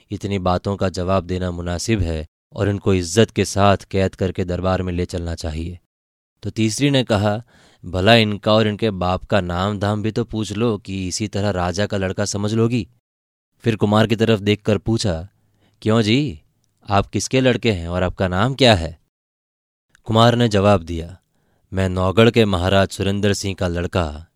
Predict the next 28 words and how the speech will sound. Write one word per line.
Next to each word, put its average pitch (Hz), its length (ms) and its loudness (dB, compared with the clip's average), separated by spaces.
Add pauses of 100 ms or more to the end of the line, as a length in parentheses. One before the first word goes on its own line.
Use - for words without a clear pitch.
वीरेंद्र 95 500 -2
सिंह 78 260 -8
हूं।" 85 200 -14 (1600)
इनका 127 260 4
नाम 131 280 4
सुनते 151 340 2
ही 165 180 6
वो 131 200 2
सब 139 220 0
खुश 131 320 -2
होकर 113 300 2
आपस 113 360 0
में 117 100 -2
कहने 101 320 -2
लगी, 95 360 -4 (280)
"वाह, 95 440 2 (460)
इनको 104 320 0
तो 117 160 0
जरूर 107 320 4
पकड़ 117 280 0
के 117 140 0
ले 107 160 2
चलना 120 320 0
चाहिए, 117 480 -2 (260)
बहुत 101 320 2
कुछ 151 220 -2
इनाम 131 260 2
मिलेगा, 113 500 2